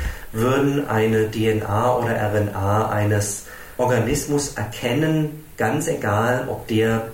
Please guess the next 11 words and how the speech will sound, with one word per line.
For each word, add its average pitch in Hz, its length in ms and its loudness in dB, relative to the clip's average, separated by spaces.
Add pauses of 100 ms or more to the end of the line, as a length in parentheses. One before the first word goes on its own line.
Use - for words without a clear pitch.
(100)
zum 107 260 -4
Zeitpunkt 117 640 -2
der 110 120 2
Untersuchung 110 920 0 (340)
lebendig 123 720 0
ist - 460 -4 (260)
oder 123 260 2
schon 120 240 0
tot 131 400 0
ist. - 360 -6
Und 113 280 2